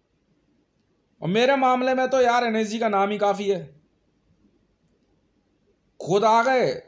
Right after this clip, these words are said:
तो तुम जानते ही हो, फिर वो <laughs> सब पिटेंगे ये। तो मैंने कहा, "साहब, उसके लिए भी आसान तरीका बता।" मैंने कहा, "साहब, आप क्यों आ रहे हो? बस हथियार और वर्दी भेज दो यहाँ पे,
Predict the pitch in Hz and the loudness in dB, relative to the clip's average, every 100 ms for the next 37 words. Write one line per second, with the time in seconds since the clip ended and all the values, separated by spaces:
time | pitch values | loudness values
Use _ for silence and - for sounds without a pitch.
0 | _ _ 170 185 165 170 180 180 196 202 | _ _ -12 -8 -2 0 -2 0 0 0
1 | 202 165 180 175 - 160 151 - _ _ | -2 -4 -2 -4 -4 -10 -10 -16 _ _
2 | _ _ _ _ _ _ _ _ _ _ | _ _ _ _ _ _ _ _ _ _
3 | 196 190 185 151 151 139 117 - _ _ | -6 -4 -4 -4 -2 -4 -6 -14 _ _
4 | _ _ _ _ _ _ _ _ _ _ | _ _ _ _ _ _ _ _ _ _
5 | _ _ _ _ - 180 240 277 294 233 | _ _ _ _ -6 -2 2 2 2 4
6 | 220 262 262 226 - 254 254 262 226 208 | 4 4 0 -4 0 4 6 6 2 2
7 | 226 233 233 233 226 240 277 277 285 233 | 0 0 2 2 4 2 2 2 4 4
8 | 247 262 277 277 226 202 233 269 202 254 | 4 0 -2 2 4 6 6 4 4 2
9 | 175 202 220 262 277 240 240 294 175 165 | 2 2 4 4 4 2 0 0 2 0
10 | 151 294 214 185 185 196 180 | 0 -2 0 0 0 -2 -4